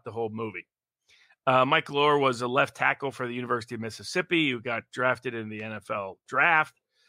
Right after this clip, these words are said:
uh, played, I think, for about eight years in the N F L, uh, made pretty good money while he was there. The,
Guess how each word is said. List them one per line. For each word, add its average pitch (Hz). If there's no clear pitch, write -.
uh, 123
played, 147
I 123
think, 151
for 139
about 120
eight 139
years 131
in 123
the 120
N 117
F 113
L, 151
uh, 131
made 127
pretty 131
good 117
money 120
while 110
he 92
was 95
there. 123
The, 139